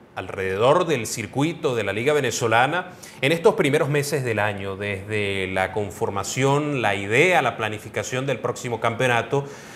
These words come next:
hasta las estrategias deportivas.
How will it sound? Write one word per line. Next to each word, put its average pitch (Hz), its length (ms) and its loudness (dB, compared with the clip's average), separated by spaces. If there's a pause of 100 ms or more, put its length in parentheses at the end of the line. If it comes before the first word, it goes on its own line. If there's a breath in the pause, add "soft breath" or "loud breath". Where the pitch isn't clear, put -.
(200 loud breath)
hasta 131 320 2
las 143 180 4
estrategias 135 720 0
deportivas. 127 880 0